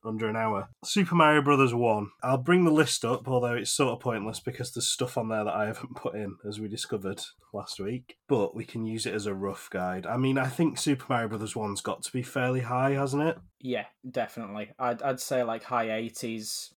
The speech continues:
Speaker 1: And it's, it's not like when we scored Pac-Man and Tetris low, because this was influential and it's still really fun to play.
Speaker 2: Yeah.
Speaker 1: So I'd, I'd give it an eighty-nine, I think.
Speaker 2: Yep, I think that is perfectly fair.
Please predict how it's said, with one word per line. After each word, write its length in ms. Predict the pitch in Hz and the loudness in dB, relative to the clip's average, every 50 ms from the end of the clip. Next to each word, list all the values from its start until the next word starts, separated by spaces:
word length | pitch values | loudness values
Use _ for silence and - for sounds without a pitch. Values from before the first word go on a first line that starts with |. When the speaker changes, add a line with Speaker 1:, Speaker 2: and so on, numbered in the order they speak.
| _ | _
Speaker 1:
And 300 | - 143 139 139 139 139 - - | 0 2 2 4 2 2 0 -2
it's, 340 | 135 139 - - - - - - | -4 -4 -2 -4 -6 -6 -2 -2
it's 320 | 151 143 123 - - - | -2 0 0 -2 -2 2
not 240 | 156 165 160 - - | 2 2 2 2 0
like 240 | 135 143 147 131 - | 0 0 0 0 2
when 260 | 131 143 139 139 139 | 2 2 4 4 4
we 220 | 139 135 131 131 | 4 2 2 0
scored 480 | 127 - - - 143 139 139 135 131 - | -2 -2 0 2 4 4 4 2 0 0
Pac-Man 400 | - 143 - - 120 123 131 127 | 0 0 0 0 -2 -2 0 2
and 200 | 127 127 127 127 | 0 0 -2 -4
Tetris 460 | - - 131 127 - - 139 123 - | -4 -6 -6 -6 -6 -6 -6 -4 -2
low, 320 | 131 127 131 139 143 147 | -2 0 4 4 4 4
because 560 | 143 135 127 127 143 131 127 - - - - - _ | 4 2 0 2 0 -2 -2 -2 -4 -6 -8 -2 _
this 260 | 135 135 127 - - | 0 0 0 0 0
was 140 | 143 131 131 | 0 2 2
influential 800 | 127 123 123 127 123 117 117 117 117 - 123 113 113 113 - _ _ | 2 0 0 0 0 0 0 -2 -2 -2 -2 -2 -2 -4 -6 _ _
and 320 | - 110 107 110 113 110 107 | -6 -4 -4 -4 -4 -4 -4
it's 160 | 104 - - | -6 -6 -8
still 240 | - - 117 113 110 | -6 -2 -2 0 0
really 240 | 110 110 110 113 117 | 2 0 0 0 -2
fun 260 | - - 123 113 117 - | -4 -2 -2 -2 -2 -4
to 100 | - - | -6 -2
play. 340 | - 120 117 127 139 139 - _ | 0 0 2 2 0 -2 -6 _
Speaker 2:
Yeah. 140 | - 127 110 - _ _ _ _ _ _ | -8 -8 -8 -8 _ _ _ _ _ _
Speaker 1:
So 600 | - - - - 117 113 113 113 113 110 113 117 - _ | -10 -2 2 2 4 4 4 2 2 0 -2 -4 -6 _
I'd, 220 | - 127 131 127 127 - - - | 0 0 0 0 -2 -8 -10 -8
I'd 200 | 117 127 123 123 | -6 -6 -4 -4
give 140 | - 139 | -2 -2
it 80 | 123 101 | -2 -2
an 80 | 107 110 | -2 -2
eighty-nine, 600 | 107 107 - - - 107 101 95 104 117 123 107 | -2 -4 -6 -6 -8 -6 -4 -4 -2 -2 -4 -4
I 60 | 92 | -6
think. 260 | - 95 95 104 110 - _ | -6 -8 -8 -8 -8 -12 _
Speaker 2:
Yep, 280 | _ 143 156 175 - - 131 | _ 2 2 2 2 -2 -4
I 200 | 123 123 120 120 | -2 0 0 0
think 280 | 120 - - 127 127 127 | -2 -4 -4 -4 -4 -2
that 120 | 127 123 127 | -2 -2 -2
is 60 | 127 | -4
perfectly 460 | - - 143 135 127 - - 139 143 | -4 -2 -2 -2 -2 -2 -4 -4 -2
fair. 320 | - - 151 165 208 208 | 2 4 4 4 2 0